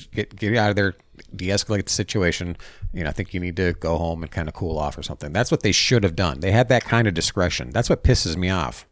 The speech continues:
when, when cops don't use their discretion correctly. And, and they seem like they're not doing, using discretion correctly for a lot of shit lately. And I know, I know there's good cops out there 'cause I know some.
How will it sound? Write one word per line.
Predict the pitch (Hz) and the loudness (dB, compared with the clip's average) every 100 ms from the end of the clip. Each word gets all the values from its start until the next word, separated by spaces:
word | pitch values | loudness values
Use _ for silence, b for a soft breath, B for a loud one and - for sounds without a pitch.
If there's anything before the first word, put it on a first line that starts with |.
| _ | _
when, | - 85 | -10 -10
when | - 85 | -8 -2
cops | 95 90 | 0 0
don't | - 87 | 0 -2
use | 85 85 | -2 -2
their | 80 | -2
discretion | 76 - 85 - 82 71 B B B B | -4 -2 -2 -2 -8 -10 B B B B
correctly. | - 80 - 78 | -2 -2 0 -2
And, | 76 85 | -2 -4
and | 87 | -2
they | 85 | -2
seem | - 117 | 0 0
like | 107 90 | -2 0
they're | 87 | 2
not | 90 87 | 2 0
doing, | 90 92 | -4 -2
using | 92 90 82 | -2 0 -2
discretion | 78 78 85 85 80 | -4 -2 -2 -4 -6
correctly | - 78 - | -4 -4 -4
for | 78 82 | -8 -4
a | 73 | -2
lot | 76 76 | 0 0
of | 73 | -2
shit | - - | -6 -6
lately. | 76 - 76 B B B B | -10 -10 -14 B B B B
And | 147 | 2
I | 170 | 4
know, | 156 | 6
I | 123 | 6
know | 131 127 | 6 6
there's | 104 - | 4 0
good | 87 - | -6 -2
cops | 78 76 | 0 2
out | 87 80 | 0 0
there | 110 | -2
'cause | 110 | -2
I | 113 | 0
know | 131 131 | 2 2
some. | - 60 | -2 -8